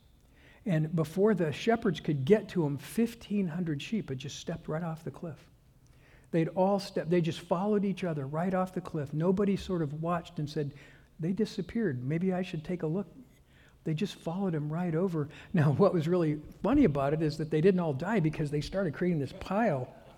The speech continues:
and landing on each other. And only about under five hundred actually <laughs> died in the accident because they just kept piling up on each other. And,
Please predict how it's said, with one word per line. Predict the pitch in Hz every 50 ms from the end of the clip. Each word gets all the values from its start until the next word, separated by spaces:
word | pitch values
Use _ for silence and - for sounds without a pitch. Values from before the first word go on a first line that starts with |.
| - - - - - - - - - -
and | 170 156 151 147 151
landing | 160 196 247 262 226 180 156 147
on | 143 143 147
each | 143 139 -
other. | 147 135 135 143 160 180 - - - - - - - - - - - - - - - - - - - - - - - -
And | 175 170 160 160 160
only | 165 190 220 240 240
about | 202 156 175 165 156 151 156 - - - - - - - 214 202 185
under | 180 190 190 170
five | - - 196 180 180 139
hundred | 156 208 208 170 143
actually | 175 185 - - 160 147
<laughs> | 139 127 139 127 - -
died | 208 208 160 151
in | 196 180 - -
the | 175 -
accident | 160 156 - 202 240 - - 170 147 151 - 151
because | 160 156 160 156 156
they | 156 160
just | 156 165 175 170 -
kept | - 165 170 170 - -
piling | - 160 175 185 170 156 170 175
up | 170 - -
on | 151 139 147
each | 147 139 - -
other. | 139 147 147 143 160
And, | 147 127